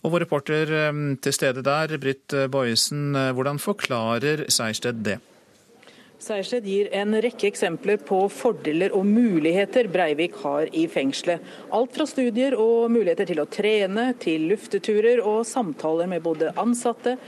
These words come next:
Speaker 2: en telefonvenninne og en profesjonell besøksvenn blant annet. Massedrapsmannen disponerer også tre celler, i motsetning til andre som må nøye seg med én celle.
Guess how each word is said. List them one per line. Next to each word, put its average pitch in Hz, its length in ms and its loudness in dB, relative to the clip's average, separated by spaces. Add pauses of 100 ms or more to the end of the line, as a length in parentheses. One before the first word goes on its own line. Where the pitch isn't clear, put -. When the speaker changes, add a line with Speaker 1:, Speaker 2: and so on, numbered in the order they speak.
(180)
Speaker 2:
en 185 140 -4
telefonvenninne 208 800 0
og 233 140 2
en 220 100 -2
profesjonell 190 640 0
besøksvenn 151 720 -4
blant 156 260 -2
annet. 147 300 -2 (500)
Massedrapsmannen 220 720 0
disponerer 214 480 0
også 220 220 -2
tre 185 320 0
celler, 156 420 -2
i 214 80 0
motsetning 185 500 -2
til 247 140 0
andre 160 460 -2
som 240 180 -2
må 247 80 2
nøye 208 240 2
seg 190 160 -2
med 269 160 -2 (140)
én 143 420 0
celle. 151 320 -2